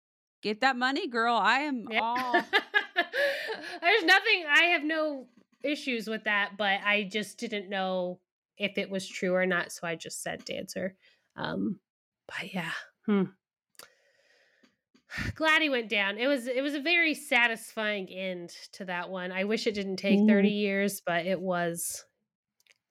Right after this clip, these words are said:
Speaker 2: did make me feel like when I was writing the end of it, I was like, "Yeah, take that, buddy."
Speaker 1: Donut shop for the win.
Speaker 2: For real.
Speaker 1: Do you want me to tell you a funny story about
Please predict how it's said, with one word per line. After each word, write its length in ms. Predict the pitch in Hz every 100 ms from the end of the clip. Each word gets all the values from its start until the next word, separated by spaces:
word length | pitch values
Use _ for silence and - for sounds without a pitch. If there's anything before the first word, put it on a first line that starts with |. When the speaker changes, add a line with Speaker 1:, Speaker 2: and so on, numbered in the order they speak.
| -
Speaker 2:
did 240 | 180 175
make 260 | 170 160 -
me 120 | 156
feel 480 | - 165 160 156 - _
like 180 | 180 - _ _ _
when 280 | - 214 180
I 80 | 190
was 140 | 180
writing 280 | 190 170 175
the 100 | 175
end 140 | 170 180
of 80 |
it, 100 | 180
I 60 | 180
was 120 | 175
like, 120 | 175 160
"Yeah, 400 | 208 220 214 190 190
take 360 | - 254 190
that, 240 | 208 196 180 170 -
buddy." 560 | 226 196 190 190 190 _ _ _ _ _
Speaker 1:
Donut 500 | 190 302 339 349 277
shop 320 | - - 311 339
for 80 | 302
the 140 | 277
win. 720 | 247 175 233 285 247 202 190 - _ 202
Speaker 2:
For 200 | - 185
real. 440 | 175 175 170 165 151 _ _ _ _ _ _ _ -
Speaker 1:
Do 80 | 220
you 920 | 202 190 220 220 214 208 202 202 180
want 240 | 190 190
me 140 | 180 202
to 100 | -
tell 180 | - 208
you 160 | 190
a 40 | 190
funny 280 | 185 180 180
story 580 | - 170 170 175 175
about 640 | 180 - 185 185 180 175